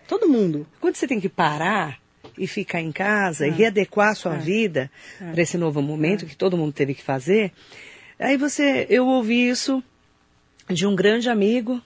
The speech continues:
Speaker 2: ele falou, "Marilei, pra que que eu preciso de um consultório desse tamanho?"
Speaker 1: É.
Speaker 2: É, é, ele ficou, parou pra pensar, "Pra que que eu preciso?"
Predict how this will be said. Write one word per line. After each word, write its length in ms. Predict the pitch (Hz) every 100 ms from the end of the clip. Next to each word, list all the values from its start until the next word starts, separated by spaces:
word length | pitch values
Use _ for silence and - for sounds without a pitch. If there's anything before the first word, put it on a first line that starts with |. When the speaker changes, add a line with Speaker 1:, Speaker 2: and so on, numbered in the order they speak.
| -
Speaker 2:
ele 180 | 185 202
falou, 300 | 196 208 208
"Marilei, 400 | 214 220 240 254
pra 140 | 254
que 200 | 247 302
que 80 | 320
eu 40 | 320
preciso 200 | - 247
de 60 |
um 40 | 240
consultório 440 | 240 - 220 214
desse 200 | 208 190
tamanho?" 340 | 202 185 160
Speaker 1:
É. 1080 | 143 170 143 _ - - - - _ _ -
Speaker 2:
É, 160 | - 240
é, 100 | 294
ele 160 | 294
ficou, 360 | 320 311 330 277 - - - _
parou 360 | - 277 254 247
pra 120 | 247
pensar, 540 | 247 254 240 226 170 - - - -
"Pra 180 | 302 349
que 320 | - 311 311
que 100 | 294
eu 40 | 254
preciso?" 640 | 247 - 202 160 147